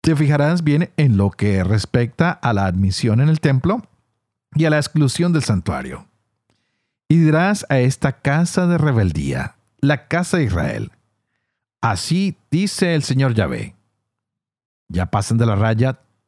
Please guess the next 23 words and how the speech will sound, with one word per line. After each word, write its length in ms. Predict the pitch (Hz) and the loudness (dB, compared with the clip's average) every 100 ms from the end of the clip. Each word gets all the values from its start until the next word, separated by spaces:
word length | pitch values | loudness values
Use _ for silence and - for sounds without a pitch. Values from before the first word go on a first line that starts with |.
| - | -2
todas 360 | 143 160 190 | 0 2 0
sus 340 | - 165 143 - - | 0 -2 -2 -8 -4
abominaciones, 960 | 127 110 110 87 - 151 160 160 - _ _ | 0 2 2 0 0 0 0 -2 -6 _ _
casa 340 | - 101 104 151 | -4 -4 0 0
de 100 | 156 | 2
Israel, 460 | 135 123 117 175 - _ _ _ _ _ _ | 2 2 2 0 -4 _ _ _ _ _ _
que 120 | - 156 | -2 0
han 160 | 151 | 2
cometido 640 | 156 175 156 180 196 214 - | 2 0 0 0 0 -2 -2
introduciendo 1120 | 175 160 139 143 135 131 123 - 143 131 151 | 0 0 2 2 2 2 0 0 0 0 2
extranjeros 720 | 160 151 147 127 110 147 165 160 | 0 -2 -4 -2 0 0 0 0
incircuncisos 800 | 156 151 131 131 120 151 143 160 | 0 0 -2 -2 0 0 0 -2
de 120 | 147 | -2
corazón 560 | 127 117 107 160 185 - | 0 -2 0 0 -2 -2
y 120 | 196 | -2
de 180 | 170 139 | 0 0
cuerpo, 540 | - 185 180 220 277 _ _ _ _ _ _ _ _ _ - | 0 0 0 -2 -4 _ _ _ _ _ _ _ _ _ -4
para 360 | 127 110 117 | 0 2 0
que 140 | 101 123 | 0 0
estuvieran 460 | 117 110 113 131 | 0 0 2 2
en 80 | 131 | 2
mi 100 | 127 | 2
santuario 720 | 113 113 104 143 147 156 170 | 2 2 2 2 2 2 0